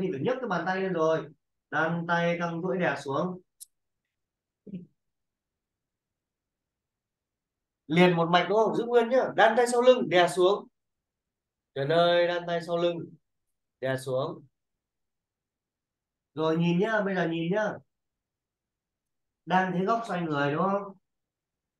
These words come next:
Mà chúng ta đang tập thế làm sao ạ? Đang từ thế hạ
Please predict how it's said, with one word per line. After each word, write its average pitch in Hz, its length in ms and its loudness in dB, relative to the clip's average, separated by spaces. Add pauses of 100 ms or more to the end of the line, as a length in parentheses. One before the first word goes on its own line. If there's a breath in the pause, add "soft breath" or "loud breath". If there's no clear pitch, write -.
(140)
Mà 160 200 0
chúng 190 100 -2
ta 208 100 6
đang 196 240 2
tập - 220 -2
thế 170 200 -4
làm 208 180 -2
sao 170 200 2
ạ? - 80 -4 (760)
Đang 202 360 2
từ 156 120 -8
thế 165 160 -6
hạ 180 200 -4